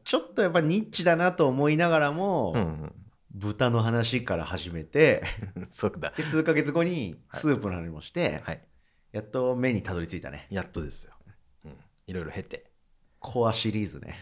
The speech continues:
Speaker 2: はい。<laughs> 三十分目標ですか？
Speaker 1: <laughs> つ-、あのー、無言が続いたらもう次行っちゃう。
Speaker 2: うん。次。
Speaker 1: <laughs> そう。
Speaker 2: 次。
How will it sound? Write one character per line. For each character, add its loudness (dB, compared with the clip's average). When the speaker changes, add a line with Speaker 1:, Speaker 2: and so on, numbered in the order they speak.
Speaker 2:
は -6
い。 -10
<laughs> -20
三 -2
十 0
分 0
目 0
標 -6
で -6
す -4
か？ -2
Speaker 1:
<laughs> -8
つ-、 -16
あ -2
の -2
ー、 -14
無 0
言 0
が 0
続 -2
い -2
た 2
ら 4
も -4
う -2
次 -2
行 -2
っ -14
ち -4
ゃ 0
う。 0
Speaker 2:
う -
ん。 0
次。 4
Speaker 1:
<laughs> -2
そ 6
う。 -4
Speaker 2:
次。 6